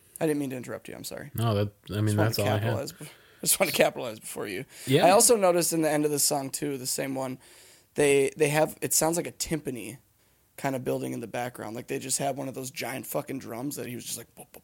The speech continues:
Speaker 1: pop, pop, pop, pop, pop," and it was just
Speaker 2: Probably,
Speaker 1: building
Speaker 2: yeah.
Speaker 1: underneath everything. It was, it was really, really cool. Uh, Sunray, I mean, it's obviously filler.
Speaker 2: Yeah.
Speaker 1: It's, it's interesting, but why the fuck's it in here? It's just a minute twenty-six of what, why is this here?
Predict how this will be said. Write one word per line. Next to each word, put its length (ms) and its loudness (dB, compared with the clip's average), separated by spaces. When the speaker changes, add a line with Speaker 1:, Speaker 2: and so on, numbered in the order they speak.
Speaker 1:
pop, 280 -20
pop, 160 -14
pop, 160 -14
pop, 160 -8
pop," 120 -12
and 140 2
it 40 4
was 0 -
just 180 8
Speaker 2:
Probably, 220 2
Speaker 1:
building 300 2
Speaker 2:
yeah. 60 -6
Speaker 1:
underneath 400 0
everything. 240 -2
It 40 4
was, 220 0
it 60 -2
was 160 -2
really, 420 -6
really 220 -6
cool. 280 -10
Uh, 220 6
Sunray, 680 6
I 80 6
mean, 120 6
it's 120 6
obviously 380 6
filler. 560 -2
Speaker 2:
Yeah. 240 4
Speaker 1:
It's, 220 4
it's 160 2
interesting, 540 2
but 260 0
why 140 4
the 80 0
fuck's 280 -2
it 80 -6
in 120 -6
here? 160 -6
It's 160 -8
just 180 -2
a 40 0
minute 340 0
twenty-six 560 -2
of 220 -10
what, 240 -4
why 160 -2
is 140 -4
this 120 -6
here? 240 -8